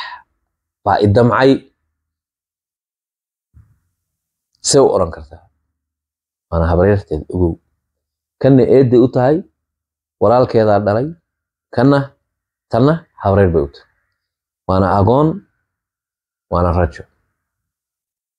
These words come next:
Gabadhu agoon weeye, rajona waa tahay. Laakiin, aaway hee? Asxaankii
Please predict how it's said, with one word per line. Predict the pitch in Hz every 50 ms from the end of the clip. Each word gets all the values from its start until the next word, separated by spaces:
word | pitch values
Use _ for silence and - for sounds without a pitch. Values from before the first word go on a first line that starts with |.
| _ _ _ _ _ _ _ _ _ _ _ _ _ _ _
Gabadhu | - 95 95 101 104 90 80
agoon | 82 92 95 107 110 110 113
weeye, | 110 113 120 123 127 - _ _ _ -
rajona | 98 98 - 101 87 85
waa | 78 76 76
tahay. | - - - - _ _ _ _ _ _ _ _ _ _ _ _ _ _ _ _ _ _ _ _ _ _ _ _ _ _ _ _ _ _ _ _ _ _ _ -
Laakiin, | 87 92 95 98 92 - - 131 139 156 170 165 156 - - - - - - - - - - - - - - - _ _ _ _ _ _ _ _ _ _ _ _ _ _ _ _ -
aaway | 101 104 101 92 80
hee? | 80 76 71 71 _ _ _ _ _ _ _ _ _ _ _ _ _ _ _ _ _ _ _ _ _ _ _ _ _ _ _ _ _ - - - - - - - - - - - - - - - - - - - - - - - -
Asxaankii | - - - - - 135 123 104 92 - - 95 92 92 -